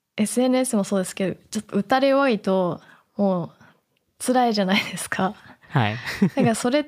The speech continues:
Speaker 1: まあ、みんなそうだと思うんですけど、それをどういうマインドでやるかみたいなのって、
Speaker 2: うん。
Speaker 1: なんかそれは考えさせられますね。
Speaker 2: うん。なんか、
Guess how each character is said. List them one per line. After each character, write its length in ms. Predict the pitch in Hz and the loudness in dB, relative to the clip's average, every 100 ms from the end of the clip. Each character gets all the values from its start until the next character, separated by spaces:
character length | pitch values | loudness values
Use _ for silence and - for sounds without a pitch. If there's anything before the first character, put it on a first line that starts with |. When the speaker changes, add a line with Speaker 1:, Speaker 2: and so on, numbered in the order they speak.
| - | 0
Speaker 1:
ま 200 | 269 233 | 0 2
あ、 60 | - | 2
み 140 | 240 | 0
ん 80 | 294 | 2
な 120 | 302 | 0
そ 180 | 294 294 | 2 2
う 20 | |
だ 100 | 208 | 2
と 140 | - | -2
思 100 | 196 | -2
う 40 | 202 | 0
ん 40 | |
で 80 | 190 | -2
す 100 | - | -4
け 120 | 196 | -4
ど、 60 | 196 | -2
そ 120 | 247 | 0
れ 120 | 262 | 0
を 200 | 277 269 | 0 0
ど 180 | 214 226 | 0 2
う 80 | 254 | 2
い 340 | 254 247 247 | 2 0 0
う 40 | 226 | 0
マ 140 | 220 | 2
イ 80 | 226 | 2
ン 60 | 220 | 2
ド 120 | 220 | 0
で 120 | 214 | 0
や 100 | 208 | 0
る 80 | 214 | 0
か 140 | 196 | -2
み 120 | 175 | -4
た 160 | 175 180 | -2 -4
い 40 | |
な 100 | 180 | -2
の 120 | 175 175 | -4 -6
っ 20 | |
て、 460 | _ 185 175 - _ _ - | _ -4 -4 -6 _ _ -8
Speaker 2:
う 60 | |
ん。 460 | 156 131 120 113 110 | -8 -6 -6 -8 -6
Speaker 1:
な 100 | 98 | -6
ん 60 | |
か 120 | - 180 | -6 -8
そ 160 | - | -4
れ 120 | 208 208 | -2 0
は 380 | 208 202 202 - - _ _ _ _ _ _ _ _ _ _ _ _ _ _ _ | 0 -2 -4 -8 -20 _ _ _ _ _ _ _ _ _ _ _ _ _ _ _
考 160 | 214 196 196 | 0 2 2
え 80 | |
さ 120 | 185 202 | 0 -2
せ 140 | 202 | -2
ら 100 | 190 | -2
れ 120 | 190 | -2
ま 100 | 190 | -4
す 140 | 190 - | -6 -10
ね。 160 | 196 - - _ _ _ _ _ - | -14 -14 -20 _ _ _ _ _ -4
Speaker 2:
う 80 | |
ん。 640 | 135 120 113 113 113 113 131 _ _ _ - _ _ _ _ _ _ _ _ _ - | -2 -2 -2 -4 -8 -10 -14 _ _ _ -20 _ _ _ _ _ _ _ _ _ -12
な 60 | |
ん 40 | 165 | -8
か、 180 | 113 | -8